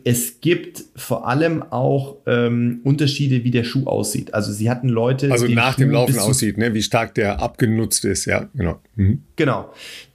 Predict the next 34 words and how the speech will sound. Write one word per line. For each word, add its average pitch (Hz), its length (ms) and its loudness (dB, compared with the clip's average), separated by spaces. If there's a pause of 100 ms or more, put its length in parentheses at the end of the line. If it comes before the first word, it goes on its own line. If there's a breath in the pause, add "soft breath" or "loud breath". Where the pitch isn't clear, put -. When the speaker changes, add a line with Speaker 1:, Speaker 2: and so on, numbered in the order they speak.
(300)
Speaker 1:
Es 143 120 -6
gab 131 180 0
Leute, 143 240 2
die 131 140 0
sind 135 200 0
den 131 140 2
Schuh 143 240 0
in 135 140 0
ihrer 123 260 0
Testphase 131 500 0
zweihundertfünfzig 127 760 -2
Kilometer 117 400 0
gelaufen 107 440 0
und 120 220 -2
der 113 100 0
sah 110 360 0
mehr 113 240 0
oder 110 100 0
weniger 113 540 0
fast - 480 -2
noch 120 160 2
so - 140 -6
aus, 117 260 0
vielleicht 101 200 -4
ein - 20 -6
bisschen 101 180 -2
schmutzig, 135 480 0
aber 107 160 -2
vom 107 200 -2
äußeren 123 320 0
Erscheinungsbild 117 640 -2
wie 107 540 -2
zu 107 160 -4
Beginn. 139 340 0